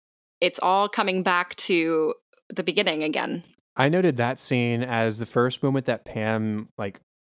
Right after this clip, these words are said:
Speaker 2: actually tried to flirt. Not accidental flirting, not happenstance flirting of them being in each other's presence, but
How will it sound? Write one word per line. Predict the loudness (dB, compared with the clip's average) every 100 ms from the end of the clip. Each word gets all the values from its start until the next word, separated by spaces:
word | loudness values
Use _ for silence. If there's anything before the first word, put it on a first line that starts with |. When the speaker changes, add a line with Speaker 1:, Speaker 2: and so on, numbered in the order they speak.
| _ _ _ 0
Speaker 2:
actually | 2 2 -2 -2 0
tried | -2 0 2 2 2 -2 -8
to | -10
flirt. | -4 -2 0
Not | -2
accidental | -2 -2 0 0 2 2
flirting, | 2 2 2 0 -4 -12 -20 -20 _
not | 0 2 2 -2 -4
happenstance | -4 0 -2 0 -2 -2 -4
flirting | 0 2 2 0 0
of | 0 2
them | 0 2
being | 2 2
in | 0
each | 0
other's | 0 -2
presence, | -2 -4 -2 -6 -8 -6
but | -4 -4